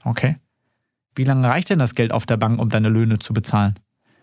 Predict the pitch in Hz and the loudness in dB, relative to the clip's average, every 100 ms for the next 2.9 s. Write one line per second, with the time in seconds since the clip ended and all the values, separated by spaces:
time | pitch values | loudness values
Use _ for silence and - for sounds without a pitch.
0 | _ 131 123 143 139 139 127 127 120 196 | _ -4 0 0 2 2 2 0 0 0
1 | 202 113 - - 139 143 139 127 139 135 | -2 -6 -8 -4 0 2 2 0 0 -2
2 | 131 131 131 139 - 127 120 120 | 0 0 0 -2 0 0 2 0